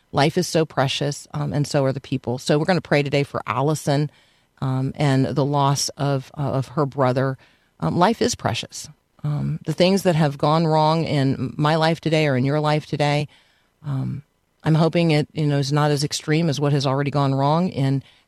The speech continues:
Allison's life. And so let's be the people who, who pick up today, um, broken pieces, broken people, walk in broken places,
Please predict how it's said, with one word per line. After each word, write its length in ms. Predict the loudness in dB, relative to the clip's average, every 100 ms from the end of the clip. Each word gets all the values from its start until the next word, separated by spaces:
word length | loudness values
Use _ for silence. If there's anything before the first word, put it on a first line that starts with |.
| 0
Allison's 560 | 2 2 2 0 0
life. 360 | 0 2 0 -4
And 260 | -4 -4 -6 _ _ _
so 140 | -2 2
let's 200 | 2 2
be 120 | 0
the 100 | 0
people 340 | -2 -2 -2 0
who, 420 | 2 2 0 -2 _ _ _ _ _ -4
who 320 | 0 2 0 -2
pick 180 | -2 2
up 200 | 0 0
today, 560 | 0 2 2 0 -2 -10 -8
um, 200 | -6 -2
broken 360 | -2 0 -2
pieces, 440 | 0 -2 0 -4 -2
broken 340 | -2 0 -4
people, 480 | -2 -4 0 -2 -2
walk 280 | 0 0 2
in 120 | -2
broken 420 | 0 -2 0 -2
places, 600 | -2 0 0 0 -2 -4